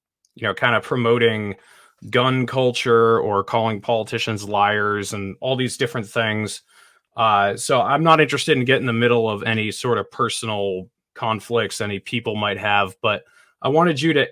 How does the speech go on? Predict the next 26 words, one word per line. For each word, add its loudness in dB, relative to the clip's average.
answer -2
or 0
address, -2
you -6
know, -2
some -4
of -2
the -4
issues -6
that -4
I've -6
heard -2
from -8
people -6
about 2
the -2
messaging -2
or -4
the -4
direction -2
of -6
Young -2
Americans -4
for -6
Liberty. -4
Uh, 4